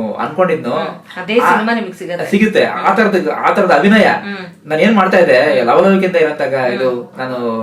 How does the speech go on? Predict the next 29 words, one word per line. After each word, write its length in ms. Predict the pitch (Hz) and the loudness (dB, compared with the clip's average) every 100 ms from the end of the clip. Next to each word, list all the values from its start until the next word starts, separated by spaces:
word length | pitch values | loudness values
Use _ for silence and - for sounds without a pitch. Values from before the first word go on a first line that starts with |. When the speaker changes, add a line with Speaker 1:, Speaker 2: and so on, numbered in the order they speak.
| 110 107 | -6 -6
Speaker 1:
ಪ್ರೆಸೆಂಟ್ 240 | 107 131 160 | -4 -2 -2
ಮಾಡ್ತಾ 200 | 156 151 | -2 -4
ಇದ್ದೆ 220 | 104 117 | -2 -4
Speaker 2:
ಹ್ಮ್. 380 | - - - - | -6 -12 -20 -12
Speaker 1:
ಈ 140 | 156 | -6
Facebook 280 | 160 170 170 | -2 -2 -2
ಅಲ್ಲೆಲ್ಲ. 240 | 135 107 | -4 -4
Speaker 2:
ಹ್ಮ್. 260 | 107 101 90 87 - _ - | -4 -6 -10 -16 -20 _ -8
Speaker 1:
ಆ 200 | 147 220 | -2 0
ತರದ್ದು 460 | 240 226 202 196 160 | 2 2 2 2 0
ಸಿನಿಮಾಗೆ 420 | 156 185 190 180 | -2 0 0 0
ನಾನು 200 | 156 139 | 0 -4
ಎಂಟ್ರಿ 180 | 135 156 | -6 -4
ಕೊಡ್ತಾ 200 | 151 135 | -2 -4
ಇದ್ದೀನಿ. 220 | 135 139 | -4 -8
ಗುರುಪ್ರಸಾದ್ 440 | 131 151 175 170 | -8 -4 0 2
ಅವ್ರ 100 | 156 | 2
ಡೈರೆಕ್ಟರ್ 300 | 135 135 123 | 0 -2 -4
ಅಂತ 160 | 135 139 | -4 -2
ಭಯ. 240 | 120 117 | 0 0
Speaker 2:
ಹ್ಮ್, 400 | 110 - 196 202 | 0 -4 -10 -8
ಹ್ಮ್. 140 | 180 - | -10 -8
Speaker 1:
ಜಗ್ಗೇಶ್ 300 | 123 190 190 | -2 0 2
ಸರ್ದ 160 | 180 | 2
ಇನ್ನೂ 240 | 170 165 190 | 2 2 4
ಭಯ. 100 | 175 | 4
Speaker 2:
ಭಯ, 40 | |
Speaker 1:
ಯಾಕಂದ್ರೆ 320 | - 190 180 | 4 2 0
Speaker 2:
ಹೌದು. 320 | 143 196 175 | 0 -2 -8